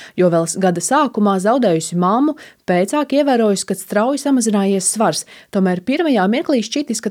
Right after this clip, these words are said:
tas ir no stresa. Tomēr, kad vasarā strauji palielinājies vēdera apkārtmērs, Mārīta vērsusies pie ārsta. Veikt izmeklējumu un analīzes,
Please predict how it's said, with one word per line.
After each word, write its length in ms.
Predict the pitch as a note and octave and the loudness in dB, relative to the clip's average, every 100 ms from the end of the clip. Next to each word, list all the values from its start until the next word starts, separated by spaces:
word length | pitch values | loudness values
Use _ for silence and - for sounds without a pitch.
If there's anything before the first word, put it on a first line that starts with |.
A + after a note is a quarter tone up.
| B3 | -4
tas 160 | B3 | -2
ir 80 | G#3+ | 0
no 80 | G3 | -2
stresa. 540 | F#3+ A3+ A3 G#3 D3+ - - _ - | -2 0 0 0 -6 -10 -20 _ 0
Tomēr, 400 | F#3 F#3+ B3+ D4 | 2 4 2 0
kad 160 | B3+ | 0
vasarā 480 | F3+ A3 - D#4+ C#4+ | 0 0 -2 -2 -2
strauji 400 | - A#3+ B3 C4+ - | -2 0 0 0 0
palielinājies 800 | C4 G3+ E3 D#3+ D#3+ D#3+ D#3 E3 | 0 2 0 0 -2 -2 -2 0
vēdera 320 | E3+ E3 E3+ - | 0 0 -2 -2
apkārtmērs, 720 | C4+ C#4+ A#3 A3+ A#3 A3+ - - _ | -4 -2 -2 0 0 -2 -6 -18 _
Mārīta 400 | F3+ E3+ G3 D4 A#3 | -4 -2 0 0 0
vērsusies 480 | A#3 C4 A3+ G#3+ G3 | 0 -2 -4 -6 -2
pie 160 | G#3+ - | -2 0
ārsta. 480 | G3 F#3+ F#3 D#3+ - _ - | 0 -2 -2 -8 -8 _ 0
Veikt 260 | F#3 F3+ - | 0 0 -2
izmeklējumu 640 | C4+ C4+ A#3+ G3+ F#3+ F#3 | 2 2 2 2 2 2
un 120 | G3 | 2
analīzes, 540 | D4+ C4 B3 A3+ A#3 | 2 2 2 0 -2